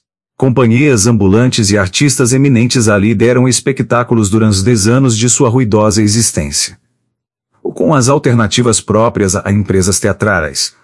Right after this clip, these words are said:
o Imperial Teatro diz, Pedro de Alcântara, desde a sua reabertura,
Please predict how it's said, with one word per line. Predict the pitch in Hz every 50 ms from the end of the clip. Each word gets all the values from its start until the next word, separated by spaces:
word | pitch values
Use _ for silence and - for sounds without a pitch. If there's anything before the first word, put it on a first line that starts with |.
| _ _ _
o | 160 156
Imperial | 180 170 165 185 160 151 135 131
Teatro | 127 113 101 101 101 98 90 - 98
diz, | 87 87 - - - - - _ _ _ _ _ _ _ _
Pedro | _ 110 107 110 101 113
de | 110 113
Alcântara, | 123 113 - 143 147 151 139 151 135 131 120 - -
desde | - 120 143 139 127 135
a | 120
sua | - - 147 143 127
reabertura, | 101 110 127 139 139 139 117 - - 131 139 143 143 - -